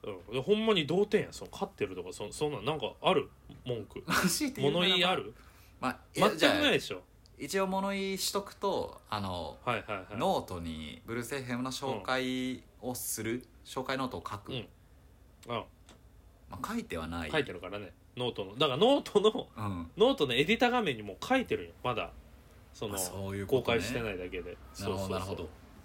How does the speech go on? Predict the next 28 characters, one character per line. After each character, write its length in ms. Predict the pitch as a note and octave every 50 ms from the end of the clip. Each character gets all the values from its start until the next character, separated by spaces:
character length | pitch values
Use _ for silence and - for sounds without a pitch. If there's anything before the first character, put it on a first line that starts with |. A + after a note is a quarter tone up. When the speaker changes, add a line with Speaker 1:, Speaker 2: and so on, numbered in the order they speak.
| - - - - - - - - - - - - - -
Speaker 2:
ま 800 | G2+ F#2+ F#2 F2+ F2+ E2+ D#2+ D#2 D#2 D2 D2 D2+ D2 D2 D2 D2+
あ、 20 | D2+
そ 200 | - - G#2+ G2
う 40 | F2+ E2 D2+ - -
か。 40 | - - - - - - - - - - - - - - - - - - - - F2
ま 80 | E2+
あ、 20 | E2
し 120 | - -
ょ 40 | G#2
う 60 | G2+
が 80 | G2 F#2+
な 140 | F#2 E2
い 40 | D#2+
か。 240 | - - - G#1+ - - - - - - - - - - - - - - - - - - - - - - - - - - - - - - - - - - - - - - -
Speaker 1:
一 100 | - D#3+ - -
個 120 | - C3 G#2+
二 140 | G#2 G#2 G2+
千 280 | - D3 D3 D3+ D3
九 220 | C#3+ - C#3+ C#3+ C#3+
百 300 | D3 C#3+ C#3+ - C#3 C#3
円 140 | B2+ G#2
で 140 | F#2+ F2+ F2
作 200 | - - - -
れ 120 | F#2 F#2+ -
そ 200 | - - G2+ F#2+
う 40 |
な 120 | F2+ F2+ E2+
の 160 | E2+ F2 F2